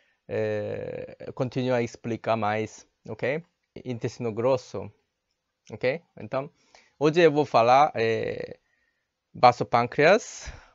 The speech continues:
e estômago, síndrome, ok? Ok, então vamos ver. Hum,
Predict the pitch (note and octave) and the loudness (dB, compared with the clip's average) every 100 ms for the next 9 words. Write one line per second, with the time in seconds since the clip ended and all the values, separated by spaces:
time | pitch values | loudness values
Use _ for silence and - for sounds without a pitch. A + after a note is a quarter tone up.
0 | - C3 C3 - - D#3+ A#2 G2+ G2+ G#2 | -12 -4 -4 -4 0 4 4 2 -4 -10
1 | _ _ _ - D3 C#3+ A#2 G2+ G#2 _ | _ _ _ -6 -2 2 2 0 -10 _
2 | _ - A2 B2+ C#3 E3+ _ _ _ _ | _ -12 -6 0 0 -2 _ _ _ _
3 | _ _ _ _ _ _ _ _ _ _ | _ _ _ _ _ _ _ _ _ _
4 | _ _ _ _ _ _ _ _ _ _ | _ _ _ _ _ _ _ _ _ _
5 | - C#3+ E3 C#3+ D#3 C#3 D3 C#3 B2 A#2+ | -6 4 4 6 4 6 6 4 0 0
6 | B2 C#3+ G3 _ - B2 B2 B2+ B2 B2 | 2 2 0 _ -14 -10 -8 -6 -8 -8
7 | B2 | -10